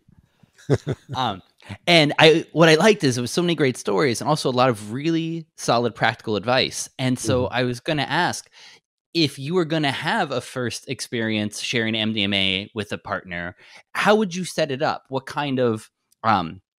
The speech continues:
Speaker 2: th-, uh, things would you put in place, uh, between yourselves interpersonally, as well as how you would set up the space?
Speaker 1: Well, the mantra in our community is set and setting.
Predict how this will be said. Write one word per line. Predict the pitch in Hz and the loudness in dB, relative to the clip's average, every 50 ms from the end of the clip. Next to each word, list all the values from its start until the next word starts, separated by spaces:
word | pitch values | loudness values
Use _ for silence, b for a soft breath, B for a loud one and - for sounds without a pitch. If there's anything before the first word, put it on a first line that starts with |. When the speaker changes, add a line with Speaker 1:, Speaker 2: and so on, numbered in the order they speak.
| _ _ | _ _
Speaker 2:
th-, | - - - - - _ - | -20 -20 -20 -20 -10 _ -2
uh, | 127 120 110 104 | 0 0 0 -2
things | - _ - 202 214 214 202 - | -2 _ 0 2 2 2 0 0
would | 175 160 139 | -2 -4 -4
you | 160 139 | -6 -8
put | - - 147 147 | -6 -8 -6 -4
in | 131 120 | -4 -6
place, | - - - 143 131 123 113 - - - - - - | -6 -6 -6 -4 -4 -4 -4 -4 -6 -8 -8 -6 -4
uh, | 113 104 95 90 - | -2 -2 -2 -4 -4
between | 127 - - - - 175 170 165 | -6 -6 -6 -8 -8 -6 -6 -4
yourselves | 147 139 131 - - 123 113 107 107 104 101 98 - - - - | -4 -4 -4 -2 0 0 2 2 0 -2 -4 -6 -10 -12 -8 -6
interpersonally, | 151 127 - 127 - - - 165 156 - - 131 110 101 92 92 | -6 -4 -4 -6 -8 -6 -6 -6 -6 -6 -8 -8 -8 -6 -6 -6
as | 107 107 | -6 -4
well | 113 127 123 120 120 | 0 2 4 4 4
as | 110 - | 2 -2
how | - 117 107 | -4 -6 -4
you | 107 104 | -4 -4
would | 104 101 - | -4 -6 -8
set | - 117 104 | -8 -6 -4
up | 101 95 90 _ _ | -4 -4 -4 _ _
the | 95 107 - | -12 -10 -10
space? | - - - 117 113 - - - - - - _ _ _ _ _ _ _ _ _ _ _ _ _ - B B B B B B B B B B B B B B - | -8 -6 -6 -6 -6 -6 -10 -14 -16 -16 -16 _ _ _ _ _ _ _ _ _ _ _ _ _ -16 B B B B B B B B B B B B B B 2
Speaker 1:
Well, | 147 160 160 143 147 151 147 143 156 175 | 6 8 8 8 8 8 6 2 0 0
the | 156 135 | 0 0
mantra | 127 127 135 139 156 170 - - 151 147 | 4 4 6 6 6 4 4 2 2 2
in | 143 135 127 | 2 2 2
our | 127 123 117 | 2 2 0
community | - - 123 113 117 110 110 113 101 113 107 107 | 0 0 0 2 2 2 0 0 0 -2 -2 -2
is | 107 101 | -2 -2
set | - - - 131 120 117 - - | -2 0 0 0 0 0 -2 -4
and | 117 107 98 | -6 -6 -4
setting. | - - - 110 95 85 85 78 80 85 | -4 -2 -2 -2 -2 -2 -4 -10 -14 -16